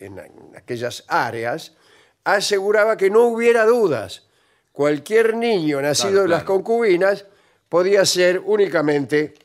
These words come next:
Speaker 1: hijo del emperador, para no tener problema. Sabemos que estaba prohibido mirar al emperador de frente.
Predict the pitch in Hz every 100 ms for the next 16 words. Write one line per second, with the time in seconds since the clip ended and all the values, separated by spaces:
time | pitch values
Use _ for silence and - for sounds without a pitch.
0 | _ 185 160 151 135 120 110 117 110 98
1 | 73 69 - 131 151 131 127 98 101 85
2 | 67 - _ _ _ _ _ _ _ _
3 | - 220 262 233 214 151 143 190 185 123
4 | 135 135 139 165 190 175 160 139 139 160
5 | 180 170 175 - _ _ 131 135 131 127
6 | 127 123 123 147 147 131 - 92 87 -
7 | 92